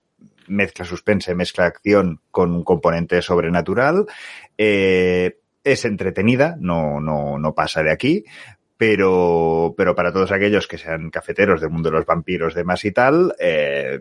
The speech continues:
es interesante. Como esto de las recomendaciones rápidas ha venido así en plan de, bueno, pues, mm, saquemos algo, yo venía a hablar de la novedad, si realmente os gustan las pelis de miedo, sigo recomendando clásicos como Los Sin No-, Sin Nombre o Babadook. Y ya he colado dos más.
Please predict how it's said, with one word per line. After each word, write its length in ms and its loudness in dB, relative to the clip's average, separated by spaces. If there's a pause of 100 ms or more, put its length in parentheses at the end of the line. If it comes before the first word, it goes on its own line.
(140)
es 260 -8
interesante. 640 -4 (280)
Como 200 0
esto 200 0
de 80 2
las 120 2
recomendaciones 640 0
rápidas 460 0
ha 60 -2
venido 300 0
así 200 -2
en 140 0
plan 160 2
de, 80 2
bueno, 240 2
pues, 260 0
mm, 200 -4
saquemos 420 -2
algo, 160 2
yo 120 0
venía 200 0
a 20 2
hablar 220 2
de 60 2
la 100 0
novedad, 400 0 (260)
si 240 -2
realmente 480 2
os 160 0
gustan 320 -2
las 160 -4
pelis 320 -2
de 100 2
miedo, 320 2
sigo 280 -4
recomendando 580 -2
clásicos 460 -2
como 220 -2
Los 160 0
Sin 260 -6
No-, 160 -2
Sin 240 -4
Nombre 320 2
o 100 4
Babadook. 540 -2
Y 100 -4
ya 80 4
he 60 0
colado 340 -2
dos 160 -12
más. 240 -14